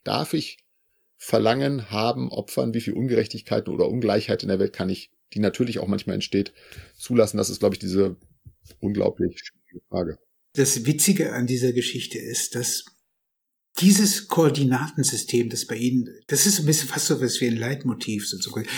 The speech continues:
Speaker 2: was ich von-, nachvollziehen kann, so quasi diese, das heißt, das Neophile und das Neophobe, das Freiheitliche und das Konservative, das gerät im Augenblick auf eine Art und Weise durcheinander, wie man das wahrscheinlich selten, also ich, ich in meiner Lebenszeit habe es in dieser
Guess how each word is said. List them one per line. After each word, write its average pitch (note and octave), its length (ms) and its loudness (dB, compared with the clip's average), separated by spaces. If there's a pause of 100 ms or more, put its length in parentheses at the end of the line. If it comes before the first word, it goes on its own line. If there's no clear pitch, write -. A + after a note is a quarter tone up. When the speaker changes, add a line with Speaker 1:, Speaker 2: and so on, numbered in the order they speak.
(100)
Speaker 2:
was - 180 4
ich C#3 80 2
von-, A2+ 180 0
nachvollziehen A#2+ 560 0
kann, A2 180 -6
so A#2 100 -4
quasi A2 340 -2
diese, A2+ 300 0 (220)
das - 120 -6
heißt, A2 180 -2
das G2+ 180 -4
Neophile B2+ 880 2
und G2+ 120 -8
das - 140 -6
Neophobe, G#2+ 920 -4 (260)
das A2+ 120 -6
Freiheitliche A2+ 840 -4
und G2+ 140 -8
das G2 140 -6
Konservative, A2+ 640 -6 (440)
das - 200 0
gerät C#3 360 0
im A2 180 -10
Augenblick A#2+ 320 -2
auf - 100 -8
eine B2 160 0
Art - 220 -4
und A#2+ 120 4
Weise G#2+ 300 -4
durcheinander, A2+ 800 -2
wie A2 80 -2
man G#2+ 140 -4
das A2 220 -2
wahrscheinlich - 460 -6
selten, E3+ 560 2
also B2 180 -2
ich, C3+ 240 -2
ich F3+ 160 4
in D3+ 80 6
meiner C3+ 180 8
Lebenszeit B2+ 400 2
habe A2 120 -8
es A#2 100 -2
in A#2 140 -4
dieser A2 240 -4